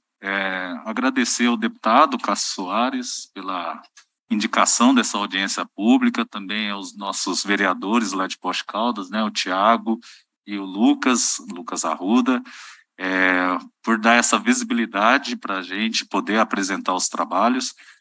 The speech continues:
Apresen-, é, agradecer em nome aí do, do William Araújo, né, da Emater, que é grande parceiro nosso, a, agradecer a presença de todos que estão compondo aqui a,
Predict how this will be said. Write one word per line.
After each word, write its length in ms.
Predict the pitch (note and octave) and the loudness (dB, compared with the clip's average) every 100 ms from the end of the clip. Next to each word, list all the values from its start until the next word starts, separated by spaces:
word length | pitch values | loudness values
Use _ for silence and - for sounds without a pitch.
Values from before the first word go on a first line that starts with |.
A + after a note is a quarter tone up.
| _ | _
Apresen-, 800 | - G#2 - B2 A#2+ C3 E3+ A2 - _ _ | -2 0 2 4 4 4 2 0 -2 _ _
é, 160 | A2+ G#2+ | 0 2
agradecer 680 | G#2+ G#2+ B2+ B2 A#2 - C3+ | 2 2 2 2 0 0 0
em 80 | C3 | 2
nome 260 | A#2 B2 A#2 | 4 4 4
aí 140 | A2 | 2
do, 320 | G#2 G2+ F#2+ | 0 -4 -6
do 260 | - G2+ G#2 | -8 -4 2
William 420 | A2 D#3 B2+ G#2 | 4 6 4 4
Araújo, 640 | G2+ G2 F2 A#2 C#3 A2 F#2 | 2 0 0 0 0 -2 -2
né, 200 | A#2 - - - - - _ _ | -2 -2 -8 -20 -20 -20 _ _
da 140 | G2 | -4
Emater, 760 | G2 G2 F#2 - G#2 B2 A#2+ B2 | 2 2 2 2 4 4 2 0
que 80 | G#2 | -6
é 160 | G2 F2+ | -4 -4
grande 360 | G2+ A#2+ B2 | 2 6 6
parceiro 540 | - F#2+ F2 - G#2 F#2 | 4 0 2 0 0 -2
nosso, 560 | F2 G#2+ B2+ - B2+ - _ _ _ _ - | -2 2 2 0 -10 -12 _ _ _ _ -2
a, 260 | G#2 G#2+ | 2 4
agradecer 520 | G#2+ G#2+ A#2 A#2+ A#2+ A2+ | 2 0 2 4 2 0
a 40 | |
presença 360 | - G2+ G#2+ A2 | -4 -6 -4 -4
de 100 | - | 2
todos 220 | B2+ B2+ | 2 4
que 60 | |
estão 180 | - G#2+ | 2 0
compondo 640 | - G#2 G2 - G2+ G2 - | -2 -8 -10 -8 -4 -2 -2
aqui 240 | F3 G3 | -4 -4
a, 200 | F2 D#3+ | -2 -2